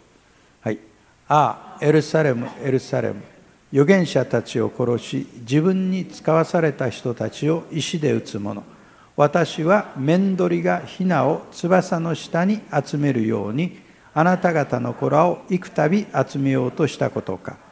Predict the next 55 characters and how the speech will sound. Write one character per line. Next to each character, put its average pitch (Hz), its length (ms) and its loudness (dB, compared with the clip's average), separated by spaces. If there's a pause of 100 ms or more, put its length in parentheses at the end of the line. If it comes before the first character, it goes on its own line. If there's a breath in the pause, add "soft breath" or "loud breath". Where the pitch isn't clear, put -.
(280 loud breath)
そ 175 200 4
れ 175 140 6
な 160 180 2
の 123 140 -2
に 180 300 -2
あ 143 120 0
な 143 140 2
た 135 140 -2
方 120 280 -2
は 196 200 0
そ - 220 -2
れ 143 140 4
を 202 100 0
好 - 260 -4
ま 135 240 0
な 120 140 -4
か - 100 -10
っ - 40 -10
た。 - 280 -20 (600 soft breath)
見 156 100 4
な 180 140 6
さ 170 220 2
い、 117 80 -2 (260)
あ 151 120 2
な 180 140 4
た 180 140 2
方 139 300 0
の 120 140 -4
家 120 200 -2
は 180 460 -2
荒 143 100 -10
れ 156 140 0
果 139 160 0
て 143 140 -4
た 139 160 -4
ま 135 180 -4
ま 139 140 -2
に 196 240 -4
残 117 300 -4
さ 107 180 -10
れ 104 140 -8
る。 - 100 -16 (420 soft breath)
あ 143 140 -2
な 160 120 4
た 151 160 0
方 135 280 -2
に 135 140 -4
告 - 280 -6
げ 127 80 -2
ま 143 160 -2
す。 - 180 -16 (380 loud breath)
祝 - 320 -2
福 170 320 -2
あ 185 60 2
れ、 170 140 -2